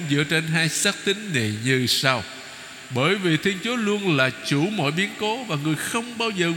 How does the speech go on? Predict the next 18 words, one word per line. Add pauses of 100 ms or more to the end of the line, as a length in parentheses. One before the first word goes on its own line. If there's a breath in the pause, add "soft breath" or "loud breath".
quên
dân
người
đã (140)
chọn
là
dân
Israel, (520)
nên
hãy
can
đảm
lên. (1400)
Từ
sự
thống
trị
này,